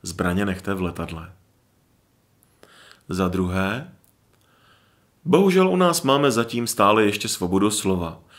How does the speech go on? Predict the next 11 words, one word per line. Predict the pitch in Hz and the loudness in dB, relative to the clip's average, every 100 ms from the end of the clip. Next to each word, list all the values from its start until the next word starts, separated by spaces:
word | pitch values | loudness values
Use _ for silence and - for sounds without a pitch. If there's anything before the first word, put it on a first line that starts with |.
| - - _ | -20 -20 _
takže | 95 92 98 - | -6 -2 0 0
volat | 95 113 139 135 | 0 2 4 2
policii | - 113 120 135 135 120 113 98 - | -2 0 2 2 0 2 2 2 0
kvůli | 76 95 98 95 90 87 - _ - | -6 -2 0 0 0 -6 -18 _ -6
fašistům | 110 - 120 - 104 | -4 -2 -4 -2 -4
s | 98 - | -4 -6
ukrajinskou | 107 107 104 104 98 92 | -2 0 0 -4 -2 -2
vlajkou | 87 98 107 95 90 87 82 | 2 0 0 0 0 -2 -4
na | 92 | -6
Staroměstském | 90 95 92 95 92 - 85 90 | -4 -2 -2 -2 -6 -6 -4 -2
náměstí | 92 107 117 120 - 131 87 85 | 0 0 -2 -4 -6 -8 -8 -12